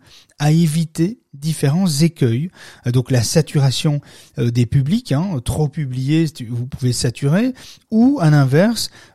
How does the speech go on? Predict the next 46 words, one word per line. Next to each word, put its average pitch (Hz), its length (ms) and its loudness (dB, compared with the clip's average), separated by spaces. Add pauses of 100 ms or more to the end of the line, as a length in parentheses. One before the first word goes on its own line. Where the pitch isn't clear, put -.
euh, 131 80 -2
trop 185 340 0
de 156 120 2
longues 156 520 2
périodes 139 480 0
de 123 140 -2
silence. 123 600 -4
Donc 123 220 -6
avant 131 260 2
d'utiliser, 135 520 0
nous, 139 160 2
un, 117 160 -2
un 110 200 -6
calendrier 117 500 -2
éditorial, 117 520 -6 (360)
eh 120 60 -10
bien, 131 180 -2
on 131 80 -2
était 120 220 -2
dans 120 120 -2
cette 123 200 -6
problématique-là. 113 760 -8
Soit 131 220 -6
on 127 100 -6
mettait 120 280 -4
de 123 100 -2
trop, 135 380 -4 (260)
soit, 139 500 -4
euh, 117 140 -4 (340)
euh, 107 160 -10
soit 160 200 -2
on 139 100 -2
mettait 131 260 -4
pas 143 200 -2
assez. 139 360 -4 (280)
Et 127 60 -8
donc, 147 180 -2
du 135 100 -6
coup, 180 120 -6
on 170 80 0
avait 139 200 -2
une 139 100 -2
espèce 139 340 -4
d'incohérence 139 1000 0 (180)
de 135 120 0
rythme. 127 500 -2